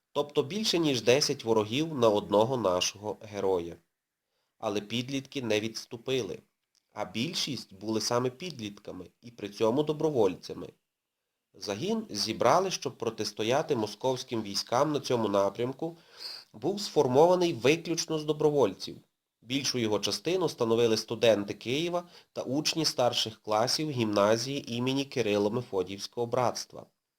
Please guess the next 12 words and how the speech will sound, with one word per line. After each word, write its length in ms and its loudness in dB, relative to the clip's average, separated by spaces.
Бій 240 -6
тривав 520 0
п'ять 340 0
годин. 440 0
Московити 580 0
витіснили 680 0
наших 460 2
з 60 -10
позицій, 680 -4
і 100 -12
ті 200 -4
відступили. 720 -6